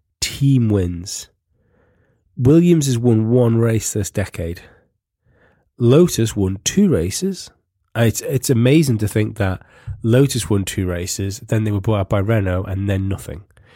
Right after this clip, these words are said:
Um, or taken over by Renault. Did Renault, were, were Renault still involved? Who fucking knows?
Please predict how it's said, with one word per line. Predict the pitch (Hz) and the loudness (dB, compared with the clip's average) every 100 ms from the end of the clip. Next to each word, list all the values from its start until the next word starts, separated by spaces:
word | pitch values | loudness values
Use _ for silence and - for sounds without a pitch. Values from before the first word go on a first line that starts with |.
| - - _ _ | -20 -20 _ _
Um, | 127 120 120 117 110 110 - _ _ _ _ _ - | 0 2 4 4 2 -2 -8 _ _ _ _ _ -4
or | 123 110 - - | 0 0 -4 -4
taken | 110 98 95 | -4 0 0
over | 95 | 0
by | 95 | 0
Renault. | 95 95 98 | 0 0 -2
Did | 101 98 | -2 -2
Renault, | 101 101 | 0 0
were, | 101 120 | 0 0
were | 139 165 | 2 2
Renault | 147 143 139 | 4 2 2
still | - 143 | 2 2
involved? | 135 139 139 131 | 4 4 2 0
Who | 98 | -6
fucking | - 92 - 92 | -10 -12 -12 -10
knows? | 90 87 | -8 -10